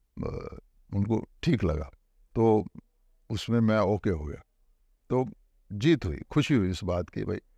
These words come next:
ये, ये वो लोग हैं जो काम बनाना चाहते हैं और आपको हायर करेंगे। इसमें कोई फ़ोन नहीं है, कोई किसी ने कहा नहीं है, मेरा भतीजा है, ऐसा कुछ नहीं। तो इन चीज़ों से भी मुझे सी-, बहुत कुछ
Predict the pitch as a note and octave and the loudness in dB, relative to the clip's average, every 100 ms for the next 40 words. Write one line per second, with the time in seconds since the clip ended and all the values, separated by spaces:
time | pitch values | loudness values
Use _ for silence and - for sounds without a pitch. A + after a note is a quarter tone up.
0 | _ _ _ _ _ _ - - - G#2+ | _ _ _ _ _ _ -12 -12 -4 0
1 | C3 B2 D3 D3+ B2+ A2 C#3+ G#2+ G#2 - | 2 4 4 4 4 0 -2 0 -2 -2
2 | - _ _ _ _ - G2 G#2+ G#2+ G2+ | -12 _ _ _ _ 0 2 2 0 0
3 | F#2 F#2+ G#2+ A#2+ G2+ F2 G#2 G#2+ E2+ F2 | 0 2 2 2 0 -2 0 0 -2 -6
4 | - - F2 F2 - - E2+ E2+ - _ | -10 -6 -2 -2 -2 -8 -8 -10 -12 _
5 | _ _ - - - G2 - G#2+ - G#2 | _ _ -20 -20 -10 -8 -4 -4 0 2
6 | G2 - G2+ G#2 G#2 G#2 G#2 G#2 - G2 | 2 2 2 4 2 0 -2 -4 -2 -2
7 | - - F#2+ F2+ - F#2+ G2+ A2 G2+ F#2+ | -2 -4 -2 -4 -2 0 2 2 2 2
8 | F#2+ F#2 F#2 F#2+ F#2 - F2 F2 F#2 F2+ | 0 2 2 2 2 -2 -4 -2 0 0
9 | G2 F#2+ F#2+ F2+ - - F2 - - - | 2 2 0 -4 -8 -8 -6 -6 -10 -14
10 | - - - G#2 G2+ - - _ _ _ | -12 -10 -8 -6 -8 -10 -20 _ _ _
11 | _ _ _ _ _ F#3+ - - _ _ | _ _ _ _ _ 0 0 -2 _ _
12 | _ _ _ _ - _ D#3+ F#3+ G3 G3+ | _ _ _ _ -20 _ 0 2 2 2
13 | G#3 A3 G#3+ G3 F3 F#3 - D3 C#3 A2+ | 2 2 2 2 2 0 0 -2 0 -2
14 | C3+ - C#3 - | -2 -4 -6 -8